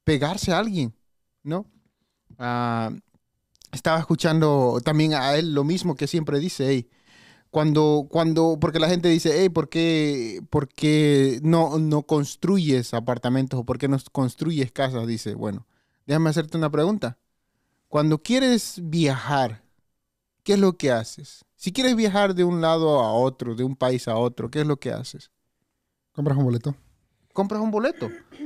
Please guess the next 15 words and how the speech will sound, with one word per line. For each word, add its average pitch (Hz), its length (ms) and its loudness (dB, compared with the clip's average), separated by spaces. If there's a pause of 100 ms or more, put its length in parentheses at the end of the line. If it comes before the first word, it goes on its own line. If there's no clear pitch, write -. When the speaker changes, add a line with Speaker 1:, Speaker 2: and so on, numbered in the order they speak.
Speaker 1:
Y 175 60 2
si, 185 120 0
¿por 190 160 0
qué 247 100 0
no 240 80 0
construyes 240 460 0
un 233 100 2
avión? 247 240 2 (1500)
Porque 208 220 0
no 208 100 2
me 208 120 2
dedico 208 240 -2
a - 40 -20
construir 190 380 -2
aviones. 214 460 0